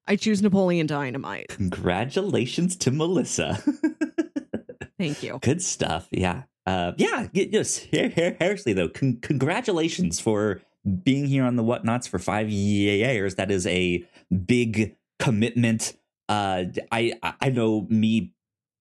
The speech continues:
Speaker 2: personally, who's been, I, I was one of the cr-, cr-, creators of the Whatnot, so I've been
Speaker 1: Yes.
Speaker 2: y-, y-, doing this for, what, eight years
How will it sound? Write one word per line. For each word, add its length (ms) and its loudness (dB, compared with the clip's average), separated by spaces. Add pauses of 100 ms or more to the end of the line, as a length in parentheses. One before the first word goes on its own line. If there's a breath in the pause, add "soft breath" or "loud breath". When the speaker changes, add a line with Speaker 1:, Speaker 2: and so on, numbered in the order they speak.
(120)
Speaker 2:
personally, 480 0
who's 200 2
been, 460 0
I, 220 0
I 40 0
was 240 -2 (100)
one 440 2
of 80 0
the 60 0
cr-, 220 -2 (140)
cr-, 220 -2
creators 500 2
of 80 0
the 80 2
Whatnot, 400 -2
so 140 -2
I've 200 0
been 80 2
Speaker 1:
Yes. 320 2
Speaker 2:
y-, 120 6 (100)
y-, 180 4
doing 260 2
this 160 2
for, 180 -2
what, 280 -2
eight 320 0
years 640 0